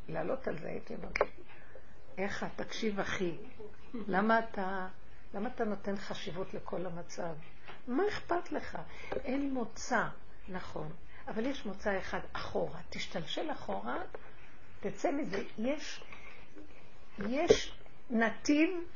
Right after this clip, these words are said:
עית לא ידעו, עית זה עץ הדעת, יש נתיב כזה עוקף, יש איזה מסלול עוקף,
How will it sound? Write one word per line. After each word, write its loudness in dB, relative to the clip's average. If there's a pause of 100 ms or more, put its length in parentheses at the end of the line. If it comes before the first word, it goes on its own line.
עית 8 (140)
לא 10
ידעו, 8 (520)
עית 2
זה 6
עץ 2
הדעת, 6 (560)
יש 8
נתיב 10 (100)
כזה 4 (640)
עוקף, 2 (220)
יש 2
איזה 2
מסלול 4
עוקף, 6